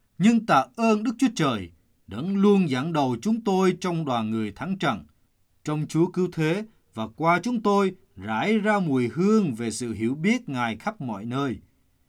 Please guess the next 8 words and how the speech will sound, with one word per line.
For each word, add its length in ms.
Vì 200
chúng 220
tôi 220
đối 200
với 200
Đức 220
Chúa 100
Trời 340